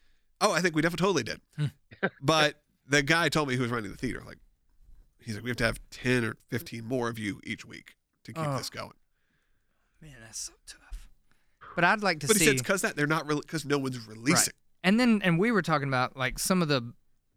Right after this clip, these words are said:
Speaker 2: most of the movies on Warner Brothers' schedule aren't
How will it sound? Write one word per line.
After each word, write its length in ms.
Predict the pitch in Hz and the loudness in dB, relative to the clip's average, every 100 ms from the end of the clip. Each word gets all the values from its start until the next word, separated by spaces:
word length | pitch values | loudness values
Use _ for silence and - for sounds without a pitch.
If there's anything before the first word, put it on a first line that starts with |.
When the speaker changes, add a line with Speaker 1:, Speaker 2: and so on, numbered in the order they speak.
| _ _ | _ _
Speaker 2:
most 340 | 202 294 302 | 2 4 2
of 40 | 196 | 2
the 60 | |
movies 320 | 175 175 160 143 | 4 4 2 2
on 140 | 135 | 2
Warner 220 | 143 147 | 2 2
Brothers' 380 | 131 131 127 117 | 2 2 2 0
schedule 760 | - - 180 147 131 113 113 165 - _ _ _ _ _ _ _ - | 0 2 2 2 -2 -2 -6 -10 -14 _ _ _ _ _ _ _ 2
aren't 280 | 170 160 | 2 2